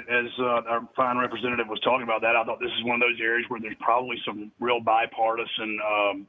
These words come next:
uh, work to be done in Georgia, and everybody can work together. Uh, the governor and the Democrats and the speaker have all identified rural investment. You know, a lot of my, I, I'm from the rural part of Georgia. A lot of my family and friends have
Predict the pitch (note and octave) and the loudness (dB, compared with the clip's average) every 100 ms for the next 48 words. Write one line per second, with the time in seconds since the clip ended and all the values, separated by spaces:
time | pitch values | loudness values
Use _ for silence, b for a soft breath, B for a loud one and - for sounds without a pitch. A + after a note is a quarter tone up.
0 | - G#2+ G#2 A#2+ B2+ A2 G#2+ A2 G#2+ A2 | -6 -2 0 2 0 -2 -4 -2 0 2
1 | B2+ B2 A#2 A2 A2 A2 A2 A#2+ A#2 A2 | 2 2 0 -4 -2 -2 0 0 0 0
2 | A2+ A2+ A2+ A2 G#2+ G#2+ A2 G2+ G2 A2 | 0 0 0 0 -4 -4 -2 -2 -2 2
3 | A2 A2+ A2+ A2+ G#2+ G2+ G2 A2 A2+ A2+ | 2 2 0 0 0 0 0 2 2 2
4 | A#2 A2+ A2 A2 G2+ A#2 A#2 G#2+ A#2 A#2 | -2 -2 -2 -2 -2 -2 -2 0 2 2
5 | A2 G#2 G2 F#2+ - A#2+ A#2 G#2+ G#2 A#2+ | 0 -6 -12 -8 -2 -2 -2 -2 0 2
6 | A2+ G#2+ A#2 G#2 B2 A2 G2+ A2+ A#2 A2+ | 0 -2 -4 0 2 0 0 0 2 0
7 | G#2 G#2+ A#2 C3+ B2+ - B B B C#3 | 0 0 0 -2 -8 -10 B B B 2
8 | B2 B2 B2 C3 C#3+ C#3 C3 B2+ B2 B2+ | 2 2 2 2 2 4 2 2 2 2
9 | B2 C3+ - C3 A#2+ A#2+ B2 A#2 B2+ A#2+ | 2 0 0 -2 0 0 0 2 0 0
10 | G#2+ A#2 A#2+ A#2+ C3 B2+ A#2+ A#2+ A#2+ A#2+ | -4 -2 0 0 2 0 2 0 2 0
11 | - A#2+ B2 A#2 A2 B2 B2+ A#2+ | 2 0 0 -2 -2 0 0 -2